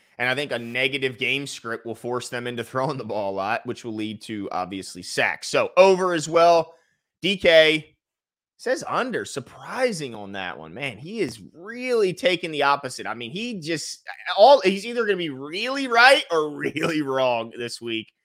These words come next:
And it kinda seems like that's him every week this week, where he, or this year.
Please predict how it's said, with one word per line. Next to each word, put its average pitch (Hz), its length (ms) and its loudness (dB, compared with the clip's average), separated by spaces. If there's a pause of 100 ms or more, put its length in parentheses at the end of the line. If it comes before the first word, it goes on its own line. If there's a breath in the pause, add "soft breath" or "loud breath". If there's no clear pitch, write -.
(340)
And 123 120 -8
it 127 100 -8
kinda 165 220 -6
seems 127 260 -12
like 117 160 -4
that's 120 240 -4
him 117 240 -8
every 131 300 -6
week 98 320 -12
this 101 240 -14
week, 90 240 -14
where 98 220 -8
he, - 140 -10
or 101 140 -6
this 98 240 -12
year. 85 260 -10